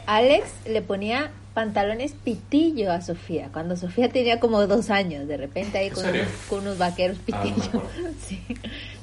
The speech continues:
Speaker 1: Yo decía, pero, pero hacen pitillos para niños. <laughs>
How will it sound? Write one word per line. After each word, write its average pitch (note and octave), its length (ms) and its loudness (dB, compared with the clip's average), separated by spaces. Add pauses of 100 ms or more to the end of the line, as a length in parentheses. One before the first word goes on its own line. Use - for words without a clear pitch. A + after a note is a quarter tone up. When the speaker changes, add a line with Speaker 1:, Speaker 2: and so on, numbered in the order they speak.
(100)
Speaker 1:
Yo F3+ 100 2
decía, E3+ 340 -4
pero, D#3 380 -4 (800)
pero E3 200 -2
hacen A#3+ 280 -4
pitillos C4 440 2
para A#3 200 0
niños. B3 480 -4
<laughs> - 40 -8